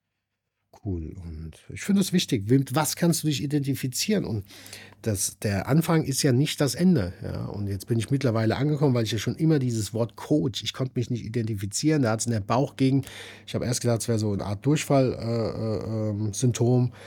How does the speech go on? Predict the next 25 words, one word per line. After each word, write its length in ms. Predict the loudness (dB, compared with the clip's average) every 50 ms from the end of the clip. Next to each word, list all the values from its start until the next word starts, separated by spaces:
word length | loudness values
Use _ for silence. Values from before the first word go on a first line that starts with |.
| -20 -18 -8
hatte 180 | -6 -4 -2 0
damit 240 | 0 2 2 2 0
aber 220 | 0 0 0 2
weniger 280 | 2 2 2 2 0 -2
zu 140 | -2 -6
tun, 160 | -4 -2 -2 0
sondern 240 | 0 0 -2 -2
ich 140 | -4 -4 -4
persönlich 320 | -4 -2 -2 -2 -2 -2 -2
habe 100 | -4 -4
mich 140 | -4 -4
einfach 160 | -4 -2 -2 -2
nicht 200 | -2 -2 -2 0
wohl 200 | 2 2 2 0
gefühlt, 260 | -2 -4 -4 -6 -6
fühle 240 | 0 2 4 4 4
mich 180 | 2 0 2
nach 220 | 0 0 0 0 -4
wie 80 | -6
vor 180 | -4 0 0 0
nicht 180 | 0 0 0
bei 100 | -2 -2
diesem 340 | -2 0 -2 -2 -2 -2 0
Wort 260 | 0 0 0 -2 -4 -6
wohl 420 | -4 2 4 6 6 8 6 4